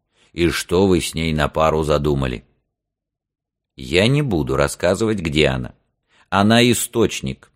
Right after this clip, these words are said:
а я всегда забочусь о безопасности моих информаторов». «Нет, она не помогает мне в расследовании. Она просто источник, окей?» Они уставились на него с недоверием,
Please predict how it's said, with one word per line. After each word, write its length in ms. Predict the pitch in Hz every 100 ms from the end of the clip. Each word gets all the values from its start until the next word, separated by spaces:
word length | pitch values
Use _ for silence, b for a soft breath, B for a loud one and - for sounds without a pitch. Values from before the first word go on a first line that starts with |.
| _ -
а 120 | 95
я 140 | 101
всегда 420 | 101 110 104 107 87
забочусь 560 | 90 80 110 151 139
о 60 | 90
безопасности 720 | 78 73 73 82 98 104 -
моих 360 | 98 73 73 -
информаторов». 720 | 87 92 95 71 67 - _ _ _ _ _ _ _ _ _ _ -
«Нет, 580 | 107 135 131 - - _ _ _ -
она 340 | 104 104 110 139
не 180 | 139
помогает 720 | 131 139 143 113 78 69 69 76
мне 200 | 76 71
в 60 |
расследовании. 800 | 76 73 76 71 71 67 69 - _ -
Она 220 | 104 101
просто 480 | - 104 101 - 104
источник, 640 | - - 71 - - - _ -
окей?» 480 | 87 101 127 - _ _ _ _ _ _ _ _ _ _ _
Они 240 | 85 90 87
уставились 720 | 90 - 101 82 78 76 85
на 100 | 82
него 260 | 80 76
с 120 | 71
недоверием, 840 | 87 78 82 80 110 120 120 120